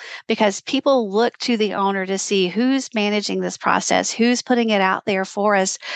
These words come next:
And so you can really set yourself up for success, not only in the business world, but as the leader of that organization, and you'll be able to attract the right people to do it. So I think it's important not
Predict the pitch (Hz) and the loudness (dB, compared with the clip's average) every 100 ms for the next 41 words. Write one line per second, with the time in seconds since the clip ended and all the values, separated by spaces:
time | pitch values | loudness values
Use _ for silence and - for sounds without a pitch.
0 | - - 226 247 240 277 - 240 240 269 | -10 -4 0 0 2 0 0 0 2 2
1 | 277 - 247 - 226 233 208 208 - 208 | 0 0 -2 -2 -4 -2 0 -2 -4 -4
2 | - 202 - 214 208 202 - - - 196 | -4 -6 -2 2 2 0 -8 -16 -4 0
3 | 214 233 233 220 202 196 202 202 185 190 | 2 2 2 0 0 -2 -2 -4 -4 0
4 | 180 185 - - - 226 233 - 220 208 | 0 -2 -10 -8 0 2 2 0 0 2
5 | 208 220 214 196 196 185 196 202 190 185 | 0 0 0 0 0 -2 -2 -2 0 -2
6 | 185 196 202 202 185 190 190 196 196 190 | 0 0 0 -2 0 0 0 2 2 2
7 | 180 - 196 180 - 202 - 202 185 185 | -2 -2 -4 -4 -2 -2 -2 -4 -2 -4
8 | - 196 185 190 180 185 175 170 - - | -4 -8 -6 -4 -2 2 2 0 -2 -12
9 | - - - 220 247 262 254 247 226 214 | -14 -4 0 2 2 2 0 -2 -2 0
10 | 208 - 202 202 | 0 0 0 0